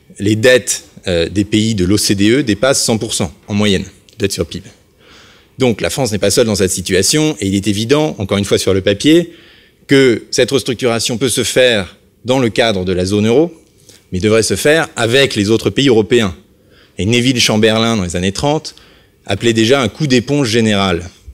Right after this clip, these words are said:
Euh, pour ceux qui connaissent la Bible, c'est la parabole du débiteur, euh, impitoyable dans l'évangile de Matthieu. Euh, on ne peut se sauver d'une dette que si nous-mêmes pardonnons à nos créanciers, c'est-à-dire que chacun finalement oublie les dettes de l'autre. Bon. Et donc dans la zone euro,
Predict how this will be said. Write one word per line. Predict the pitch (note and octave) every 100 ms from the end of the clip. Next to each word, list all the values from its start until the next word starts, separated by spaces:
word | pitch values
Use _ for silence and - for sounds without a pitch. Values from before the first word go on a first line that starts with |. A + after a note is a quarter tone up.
| _ _ _ _
Euh, | F2 E2+
pour | F#2 F#2
ceux | A#2
qui | G#2
connaissent | F#2+ G#2 G#2 G2+
la | F#2+ F#2
Bible, | G#2 D3
c'est | C#3 F#2+
la | F#2+
parabole | A#2 G#2 A2 A#2+
du |
débiteur, | G#2 G2+ G2 B2 A#2+ G#2 F2 - - _ _ D2
euh, | G2 G#2
impitoyable | G2+ G#2+ A2 A2+ C3+ C3
dans |
l'évangile | G#2 G2 G2+ A2
de | A#2
Matthieu. | G#2 A2 - B2 F#2 - _ _ _ _
Euh, | - E2+
on | A#2 A#2
ne | A2
peut | A2 A#2 B2+ A#2 F2 - - -
se | - G#2
sauver | - A2 A#2+
d'une | G#2+ G#2+
dette | A#2 C3+ C#3 - _ _
que | G2
si | -
nous-mêmes | G#2+ A2+ A#2+ B2+ C3 F#2 -
pardonnons | A#2+ G#2+ A#2 B2+
à | A2+
nos |
créanciers, | G#2 A2+ G#2+ A#2+ G2+
c'est-à-dire | F#2+ F#2
que | -
chacun | - A2 G#2+ C3
finalement | A2+ G#2 G2 A2 B2 - _ -
oublie | G2+ A#2+
les | A2
dettes | G#2+ A2+
de | A2+
l'autre. | A2 G2+ - - _
Bon. | E2 - _ - - - - _
Et |
donc | G#2 A#2
dans | C3
la | C#3
zone | B2+ C#3 A#2+
euro, | A2+ C3+ F3+ G#3